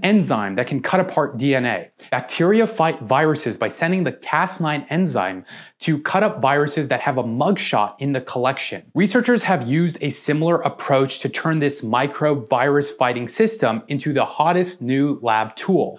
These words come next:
An organism's genome, the entire set of its D N A instructions, can be altered quickly and efficiently using crispr. It's low cost, easy to use. In fact, you can buy a one hundred fifty dollar kit to use crispr at home.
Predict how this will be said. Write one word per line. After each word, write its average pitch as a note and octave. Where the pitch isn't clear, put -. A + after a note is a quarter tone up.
An E3+
organism's G#3
genome, A#2
the A#2+
entire G3+
set G3
of E3
its E3
D E3
N D#3
A B2+
instructions, A#2+
can C3
be C3+
altered F3
quickly G3+
and F#3+
efficiently A3
using B2+
crispr. C3
It's -
low D3
cost, A#2+
easy G#3
to A3+
use. A#2+
In C#3
fact, F3+
you F#3+
can G#3
buy D#3
a B2
one A2
hundred A3+
fifty F#3+
dollar C#3
kit B2+
to B2
use F#3
crispr -
at B2
home. A2